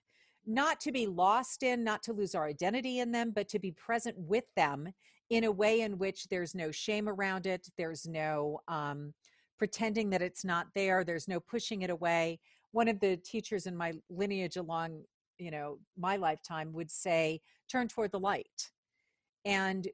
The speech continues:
you know, I never fully got, like, "Well, how do I do that and be present to this, like, this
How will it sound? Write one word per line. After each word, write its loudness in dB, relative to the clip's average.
you -2
know, 0
I -2
never 0
fully -6
got, 4
like, 0
"Well, -4
how 0
do -4
I 2
do -4
that 4
and -4
be -4
present -2
to -8
this, -4
like, -4
this -6